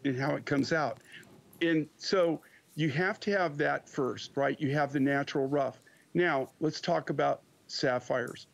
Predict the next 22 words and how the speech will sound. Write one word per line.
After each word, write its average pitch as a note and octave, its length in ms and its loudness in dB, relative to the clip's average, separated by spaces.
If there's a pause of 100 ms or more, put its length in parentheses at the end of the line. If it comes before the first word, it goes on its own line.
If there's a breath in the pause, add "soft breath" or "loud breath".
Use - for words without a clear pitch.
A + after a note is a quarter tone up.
(320 soft breath)
Sapphires D#3 720 0
are D3 80 2
one C#3 280 2
of C#3 100 -2
the C3 60 -4
big C#3 340 -2
four C3+ 580 0 (280)
as B2+ 160 2
far C3+ 340 2
as B2+ 100 -2
precious - 580 -2
materials. C3 680 -2 (340 loud breath)
So - 240 2
you C#3 220 2
have B2 360 0 (380)
diamonds, D#3+ 720 0 (440)
you C#3 140 0
have A#2+ 300 0
rubies, E3+ 680 0 (440)
emeralds, D3 680 0 (220)
and B2+ 140 0
sapphires. - 720 -4